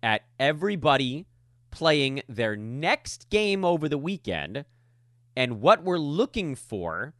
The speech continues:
in those ball games. So this is the, how do we stay a quarter step ahead of everybody else in the fantasy space?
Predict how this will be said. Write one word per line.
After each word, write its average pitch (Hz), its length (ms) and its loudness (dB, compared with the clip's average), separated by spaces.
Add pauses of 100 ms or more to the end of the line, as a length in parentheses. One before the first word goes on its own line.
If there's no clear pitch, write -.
(460)
in 202 420 0
those 170 380 4
ball 151 300 6
games. 92 480 -8 (720)
So 120 160 -2
this 190 240 2
is 202 160 -2
the, 139 420 0 (800)
how 156 240 4
do 202 80 2
we 202 160 -2
stay 127 540 2 (100)
a 104 120 0 (180)
quarter 240 680 0
step - 420 -2
ahead 113 460 -2 (680)
of 123 240 2
everybody 143 500 4
else 120 260 2
in 107 80 -4
the 98 60 -6
fantasy 98 440 -4
space? - 480 -10